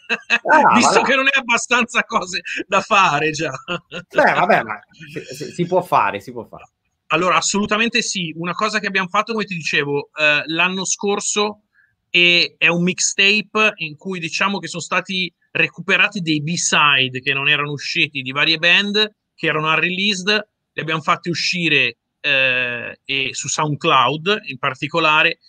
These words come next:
Speaker 1: e tutti i proventi al cento per cento sono stati destinati lì. Quindi sì,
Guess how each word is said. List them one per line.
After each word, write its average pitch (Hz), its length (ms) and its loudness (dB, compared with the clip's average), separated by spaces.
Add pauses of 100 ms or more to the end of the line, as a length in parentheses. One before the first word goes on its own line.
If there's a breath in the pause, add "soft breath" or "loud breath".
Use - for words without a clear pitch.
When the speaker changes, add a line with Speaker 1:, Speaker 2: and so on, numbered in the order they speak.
(160 soft breath)
Speaker 1:
e 175 180 -2
tutti 233 280 -2
i 196 40 0
proventi 185 420 2
al 165 100 -2
cento 170 300 -6
per 170 140 -6
cento 175 240 -8
sono 170 120 -8
stati 131 220 -8
destinati 135 400 -4
lì. 143 100 0
Quindi 226 220 0
sì, - 340 0